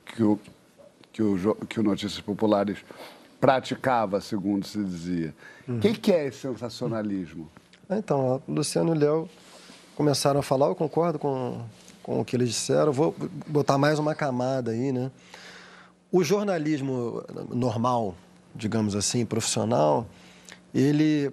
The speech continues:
Speaker 2: é, a princípio, ah, se orienta ou deveria se orientar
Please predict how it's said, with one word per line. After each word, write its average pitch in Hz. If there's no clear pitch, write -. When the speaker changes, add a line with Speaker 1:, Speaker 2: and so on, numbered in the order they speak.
Speaker 2:
é, 113
a 127
princípio, 123
ah, 131
se -
orienta 185
ou 185
deveria 160
se -
orientar 147